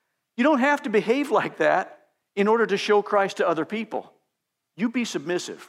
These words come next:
We should be the most submissive people on the planet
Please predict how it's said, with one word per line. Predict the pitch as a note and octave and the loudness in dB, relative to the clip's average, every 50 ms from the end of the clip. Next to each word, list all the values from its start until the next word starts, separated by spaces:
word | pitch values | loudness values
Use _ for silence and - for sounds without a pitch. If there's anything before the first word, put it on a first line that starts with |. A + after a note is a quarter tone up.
| - | -14
We | C3+ D3+ F#3+ A3 A#3 A#3+ B3 | -10 -6 -4 -2 -2 -2 -4
should | A3+ - G#3+ G3+ E3 | -4 -6 -6 -6 -6
be | - F#3 F#3+ | -8 -10 -10
the | E3+ D3+ D3 - F3+ A3+ A#3+ | -12 -14 -10 -4 -2 0 0
most | B3+ A#3+ A3+ G#3 G#3+ G#3 - | 2 2 2 2 2 0 -2
submissive | - F#3 D3+ E3+ F#3 F3 - - F#3 F3 - - _ _ _ _ _ _ | -6 -6 -6 -6 -6 -4 -4 -4 -4 -4 -6 -12 _ _ _ _ _ _
people | - F#3 F3+ D#3 - E3+ E3+ E3 - | -10 -8 -8 -6 -6 -6 -6 -4 -4
on | - D3 D3 | -2 -2 -2
the | C#3 C#3 | -4 -6
planet | - - - F3 E3 D3+ C3+ A#2+ B2 - | -6 -4 -4 -2 -2 -2 -4 -6 -10 -14